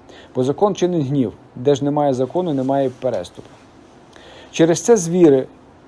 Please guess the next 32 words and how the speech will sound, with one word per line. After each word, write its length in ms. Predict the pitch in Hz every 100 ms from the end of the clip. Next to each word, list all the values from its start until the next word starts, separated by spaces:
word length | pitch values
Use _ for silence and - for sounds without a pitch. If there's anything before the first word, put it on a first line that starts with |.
| -
щоб 220 | - 147 135
було 440 | 147 196 196 185 -
з 120 | 131
милости, 600 | 143 147 131 110 - 113 - - _
щоб 260 | - 151 143
обітниця 640 | 165 139 208 214 160 147
певна 420 | 131 160 175 170 151
була 240 | 147 147
всім 300 | 135 - 170
нащадкам, 560 | 156 - 123 - - - - -
не 80 | 139
тільки 300 | 135 214 202
тому, 300 | 185 170 147
хто 200 | - 135
з 40 | 117
закону, 460 | 131 - 131 101 - -
але 160 | 135 131
й 20 |
тому, 260 | 156 170
хто 180 | - 143
з 100 | 117
віри 240 | 123 127 135 - -
Авраама, 460 | 120 120 113 101 - - - -
що 160 | -
отець 280 | 127 123 117
усім 240 | 117 120 107
нам». 140 | 78 - - - - - -
Як 180 | 170 180
написано, 460 | 220 202 180 - 143
отцем 420 | - 196 214 175
багатьом, 680 | 143 139 139 170 196 185 - - -
багатьох, 540 | 127 135 131 175 -